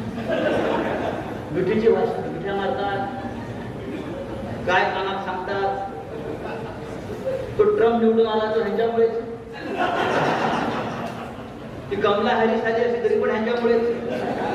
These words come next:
पण अमेरिकेत ज्याप्रमाणे कमला हारली, तशी इथे पण कमलाबाई हरणार. आता इथे कमलाबाईचं काम नाही.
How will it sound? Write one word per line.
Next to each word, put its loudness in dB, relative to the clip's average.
पण 2
अमेरिकेत 4
ज्याप्रमाणे 0
कमला 0
हारली, 0
तशी 0
इथे 0
पण -2
कमलाबाई 2
हरणार. 0
आता 4
इथे 4
कमलाबाईचं 2
काम 0
नाही. 0